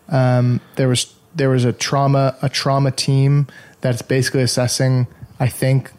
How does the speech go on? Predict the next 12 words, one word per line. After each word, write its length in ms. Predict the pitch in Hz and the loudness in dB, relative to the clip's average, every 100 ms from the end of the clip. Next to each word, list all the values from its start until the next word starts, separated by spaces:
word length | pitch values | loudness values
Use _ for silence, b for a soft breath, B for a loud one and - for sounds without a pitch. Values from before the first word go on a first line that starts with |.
| - | -4
like, 320 | 131 127 123 - B B | -2 0 -2 -10 B B
the 120 | 135 123 | -2 0
extent 680 | - - - 127 127 - - - | 0 -2 -2 0 0 0 -6 -2
of, 440 | 127 120 117 117 - | 0 2 0 -6 -4
of, 220 | 135 123 | -2 0
like, 260 | 123 117 - - | 0 -2 -4 -6
a, 120 | 131 117 - - - - | -6 -6 -12 -20 -10 -4
like, 160 | 127 | -2
a 60 | 123 | -2
really 360 | 120 127 127 127 | 0 0 2 2
intense, 640 | 120 - 120 120 - - - B B B B - - - - - - | 0 -2 -2 -2 -2 -6 -10 B B B B -18 -20 -20 -20 -20 -4
uh, 420 | 139 123 117 117 | 0 2 2 0